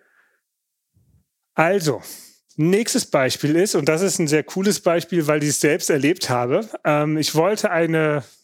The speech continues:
Folge Ret-, Retrospektive aufnehmen mit meinen Freunden Mister Kanbanski, Mark Bauer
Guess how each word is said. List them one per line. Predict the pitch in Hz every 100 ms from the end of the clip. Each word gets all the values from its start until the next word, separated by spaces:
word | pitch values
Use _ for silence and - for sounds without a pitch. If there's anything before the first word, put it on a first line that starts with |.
| _
Folge | - - 160 190 170 151
Ret-, | 165 - 160
Retrospektive | 165 - - 151 - 226 240
aufnehmen | 190 175 - - - - 175 196 202 208
mit | 160 156 - 139
meinen | 156 165 175 151 120 - - - -
Freunden | - - 151 185 226 185 170 - - -
Mister | 156 180 180
Kanbanski, | - 147 131 151 190 - 175 165 - - -
Mark | - 147 160 -
Bauer | 147 147 196 233 220